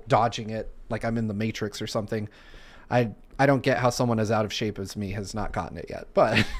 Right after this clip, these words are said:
<laughs> um, you know, I'm glad you're here with us. I'm glad you're at least well enough to watch the show and hang out with us. And, uh, yeah,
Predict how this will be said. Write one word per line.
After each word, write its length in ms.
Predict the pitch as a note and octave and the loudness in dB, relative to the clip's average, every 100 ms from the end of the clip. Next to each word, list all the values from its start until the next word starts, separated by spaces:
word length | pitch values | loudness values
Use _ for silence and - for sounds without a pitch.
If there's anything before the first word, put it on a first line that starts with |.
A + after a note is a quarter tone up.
| - | -4
<laughs> 360 | - A3 A3 - | -4 -2 -2 4
um, 640 | C3 A#2+ G#2+ G#2 G2+ G2+ - - - - - - - - | 6 8 6 4 2 -4 -8 -20 -20 -20 -20 -20 -16 0
you 80 | C3+ | 2
know, 180 | A2 A#2 | 2 2
I'm 100 | B2+ | 2
glad 240 | A#2 B2 A#2+ | 4 4 4
you're 80 | |
here 160 | A#2 A#2 | 2 2
with 160 | B2 - | 4 4
us. 200 | G3 B2 | 4 4
I'm 100 | A#2 | 2
glad 300 | A#2 A2+ - | 2 2 2
you're 280 | A2+ G#2+ | 2 2
at 160 | A#2 A#2 | 0 0
least 240 | B2 B2 | -2 -2
well 200 | A#2 A2+ | 2 4
enough 180 | A2+ A2+ | 4 0
to 80 | - | -4
watch 280 | G2 G2+ - | -4 -4 -6
the 80 | - | -8
show 400 | - G#2 G2+ A3 - | -6 -4 -4 -6 -8
and 140 | G2 | -8
hang 200 | A#2 G2+ | -4 -4
out 120 | G2 - | -4 -4
with 160 | - | -2
us. 320 | G2 - - - - - - - | -2 -2 -10 -12 -18 -18 -10 0
And, 400 | B2+ A#2 A2+ A2+ | 4 6 4 6
uh, 400 | A2+ A2 A2 A2 | 6 6 6 4
yeah, 240 | A2+ A#3+ | 4 4